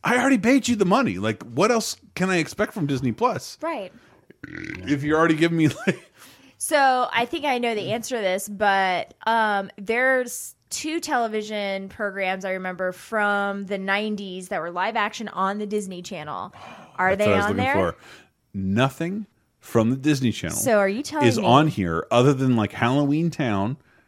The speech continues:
Speaker 2: Okay,
Speaker 1: or,
Speaker 2: no,
Speaker 1: or, like,
Speaker 2: that's
Speaker 1: or, like,
Speaker 2: too,
Speaker 1: uh,
Speaker 2: I'm too
Speaker 1: let
Speaker 2: old
Speaker 1: me,
Speaker 2: for
Speaker 1: let
Speaker 2: that.
Speaker 1: me not, not to, uh, not to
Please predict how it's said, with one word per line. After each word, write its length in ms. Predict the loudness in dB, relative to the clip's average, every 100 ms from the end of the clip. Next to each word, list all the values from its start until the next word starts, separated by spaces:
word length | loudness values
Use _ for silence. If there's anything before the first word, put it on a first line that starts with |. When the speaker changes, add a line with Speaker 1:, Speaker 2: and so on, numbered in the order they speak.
| -12
Speaker 2:
Okay, 260 | -10 -2 6
Speaker 1:
or, 300 | 10 10 8
Speaker 2:
no, 0 |
Speaker 1:
or, 160 | 8
like, 200 | 8 6
Speaker 2:
that's 120 | 4 4
Speaker 1:
or, 80 |
like, 260 | 6 4 0 -20 -20 _ _ _ -8
Speaker 2:
too, 120 | -4
Speaker 1:
uh, 60 | -4
Speaker 2:
I'm 180 | -4 -4
too 100 | 2
Speaker 1:
let 80 | 4
Speaker 2:
old 60 |
Speaker 1:
me, 60 | 6
Speaker 2:
for 60 | 4
Speaker 1:
let 40 | 4
Speaker 2:
that. 20 |
Speaker 1:
me 100 | 4
not, 280 | 4 2 4
not 240 | 4 4
to, 280 | 4 2 2
uh, 100 | 0
not 240 | 0 0
to 300 | 2 2 0